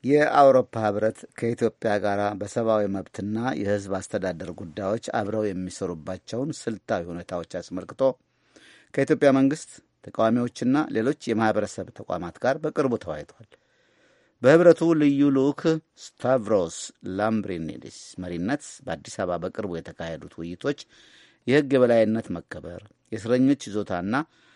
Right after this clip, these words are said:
መንግስቱ በያዘው ልማታዊ መንግስት በተባለው አቅጣጫ የምጣኔ ሀብት ተሳትፎና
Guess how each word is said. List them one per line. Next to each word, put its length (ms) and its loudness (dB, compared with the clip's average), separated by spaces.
መንግስቱ 380 0
በያዘው 420 4
ልማታዊ 460 2
መንግስት 680 -6
በተባለው 420 -6
አቅጣጫ 420 -8
የምጣኔ 460 -6
ሀብት 240 0
ተሳትፎና 680 -4